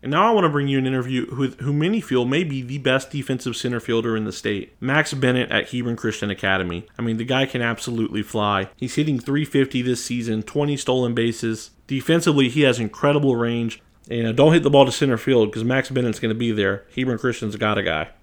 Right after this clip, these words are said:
So without further ado, here's our interview with Max Bennett. And we're here live with Hebron Christian center fielder Max Bennett. Max, how are you?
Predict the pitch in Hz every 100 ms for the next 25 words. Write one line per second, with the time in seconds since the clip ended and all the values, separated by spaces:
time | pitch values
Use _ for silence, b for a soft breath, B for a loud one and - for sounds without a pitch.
0 | _ _ _ - 123 120 139 139 151 147
1 | 143 139 151 131 131 127 135 127 127 127
2 | 135 143 170 107 120 117 117 - 117 110
3 | 104 - _ _ _ _ _ _ _ _
4 | _ - 143 170 175 135 139 131 117 151
5 | 139 127 139 135 120 - 131 113 131 123
6 | 120 123 - 131 123 117 - 131 117 -
7 | 123 117 104